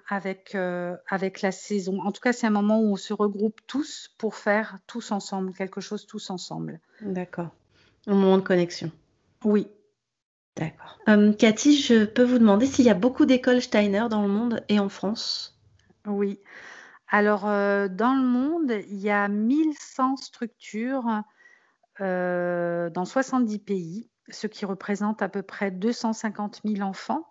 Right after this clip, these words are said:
Speaker 1: quand même.
Speaker 2: Mhm.
Speaker 1: En France, nous avons actuellement vingt-deux structures, euh, avec le label Steiner Waldorf,
Speaker 2: Ouais.
Speaker 1: ce qui représente deux mille cinq cents enfants.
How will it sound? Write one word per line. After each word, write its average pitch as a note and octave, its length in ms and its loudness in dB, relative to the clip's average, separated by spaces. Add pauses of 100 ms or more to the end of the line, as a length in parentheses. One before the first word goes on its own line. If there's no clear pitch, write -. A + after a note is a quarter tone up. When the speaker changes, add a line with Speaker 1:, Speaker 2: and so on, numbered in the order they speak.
Speaker 1:
quand G#3 140 -6
même. C#4+ 260 -2 (380)
Speaker 2:
Mhm. G#3 200 -6 (280)
Speaker 1:
En A3 160 2
France, C#4 560 0
nous A3+ 160 2
avons G#3+ 180 2
actuellement G#3 560 0
vingt-deux B3+ 420 2
structures, C#4+ 840 -4 (360)
euh, F#3+ 520 -4
avec G#3 280 -2
le G3 60 -2
label F#3 420 0
Steiner F3+ 520 -6
Waldorf, E3+ 720 -6
Speaker 2:
Ouais. G#3 200 -6 (300)
Speaker 1:
ce - 140 -20
qui - 160 -4
représente G3 640 -2
deux G3 100 0
mille G3+ 240 0
cinq F#3+ 240 -8
cents F3 440 -10
enfants. E3 400 -14